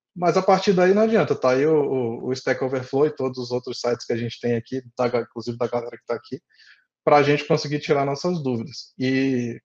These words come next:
e claro, né, cê, cê vai, cê vai desenvolvendo dessa forma, com essa, com essa pegada, é, vão ficando algumas lacunas, né? Não, não tem como.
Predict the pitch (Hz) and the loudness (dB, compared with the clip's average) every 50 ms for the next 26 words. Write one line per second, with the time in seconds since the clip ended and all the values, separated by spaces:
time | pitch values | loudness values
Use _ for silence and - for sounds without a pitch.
0 | _ _ _ _ _ _ _ _ _ - 160 - - 226 220 165 143 127 127 131 | _ _ _ _ _ _ _ _ _ -6 -4 4 6 6 6 6 4 2 2 -2
1 | 123 - 147 147 147 - 156 139 135 151 170 185 180 156 131 123 - - 135 135 | 2 2 2 2 2 0 0 4 4 4 4 4 2 0 0 -2 -2 -2 2 4
2 | 151 160 160 160 170 165 165 143 127 123 127 131 131 123 117 117 120 117 - - | 4 2 2 -2 -2 2 2 2 2 0 -2 -4 -4 -6 -2 -2 -2 -4 -2 -8
3 | - - - - 123 123 143 165 156 120 113 - - - 120 117 113 - - 110 | -12 -14 -10 -6 -2 -2 0 -2 -2 -4 -8 -10 -8 -8 -8 -8 -8 -8 -10 -10
4 | 107 - _ _ - 117 120 - 120 - - 110 104 110 117 135 - 170 147 113 | -10 -12 _ _ -12 -10 -8 -8 -8 -6 -6 -6 -4 0 0 0 0 0 -2 -4
5 | - _ _ _ _ _ _ _ _ _ _ _ _ _ _ 127 123 123 123 120 | -8 _ _ _ _ _ _ _ _ _ _ _ _ _ _ 2 4 6 6 6
6 | 117 120 143 160 - - 214 208 208 190 196 196 190 165 170 143 - - - 123 | 6 4 2 0 2 2 4 4 6 6 6 6 6 6 6 2 2 0 -6 -6
7 | 113 107 107 110 - - - - _ _ _ _ 117 120 117 117 113 110 _ - | -4 -4 -6 -8 -12 -14 -18 -18 _ _ _ _ -8 -6 -6 -6 -10 -12 _ -10
8 | 123 123 127 _ 151 156 - - 120 117 120 | -10 -10 -4 _ -4 -4 0 -2 -4 -4 -4